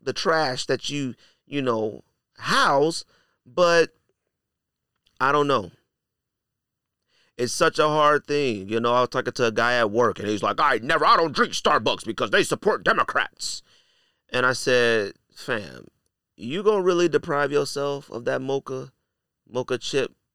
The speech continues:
frappuccino because you think they have Democratic ties?" Fam, I don't know my, the company that makes my underwear. I don't know who they, they, what side they go for.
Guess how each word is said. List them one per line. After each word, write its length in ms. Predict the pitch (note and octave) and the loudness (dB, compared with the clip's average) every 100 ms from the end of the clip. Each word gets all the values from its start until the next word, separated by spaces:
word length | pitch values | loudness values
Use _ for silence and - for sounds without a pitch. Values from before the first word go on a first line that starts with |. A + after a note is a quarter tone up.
| _ - | _ -4
frappuccino 760 | C3 C3 - C#3 C3 C3 A#2+ - | -2 -2 -4 -4 -2 -4 -6 -10
because 960 | A#2 - B2+ A#2 A2 G#2+ G#2+ G2+ - - _ _ _ | -10 -6 -2 0 0 -2 -4 -8 -14 -20 _ _ _
you 140 | - A#2+ | -10 -10
think 280 | - B2+ A2+ | -4 -4 0
they 180 | B2+ | 0
have 440 | B2+ A#2+ A2+ G2+ F2+ | 2 0 0 -4 -4
Democratic 840 | A#2+ B2+ - C3 B2 A2+ - - _ _ _ | -2 0 -2 0 0 0 -4 -20 _ _ _
ties?" 720 | - C#3 C3 C3 C3 - - - _ _ _ _ _ | 0 2 2 0 -4 -8 -14 -18 _ _ _ _ _
Fam, 400 | D3+ C3 F#2 - | -2 -2 -2 -4
I 100 | - | 2
don't 220 | E3+ G3 F3 | 4 4 4
know 320 | F#3 D#3+ C#3+ - _ _ _ _ _ | 4 4 0 -8 _ _ _ _ _
my, 160 | C#3+ C#3 | -12 -4
the 120 | C3 | -4
company 300 | - G3 F3 E3 | 0 2 4 2
that 80 | |
makes 180 | D#3 E3 | 2 0
my 120 | E3 | 0
underwear. 420 | C#3 F3+ F3 F3+ E3+ | 2 2 2 2 4
I 180 | G3+ G#3+ | 4 4
don't 120 | G3 | 4
know 160 | G3 | 4
who 120 | F3+ D#3 | 4 4
they, 140 | C#3 | 4
they, 340 | A#2 G2+ A#2+ | 2 -4 -2
what 200 | A2+ A#2+ | 0 0
side 260 | A2+ A#2+ A2 | 0 0 0
they 140 | G#2 | -2
go 180 | F#2+ G2+ | -6 -8
for. 320 | G2 - - | -10 -14 -16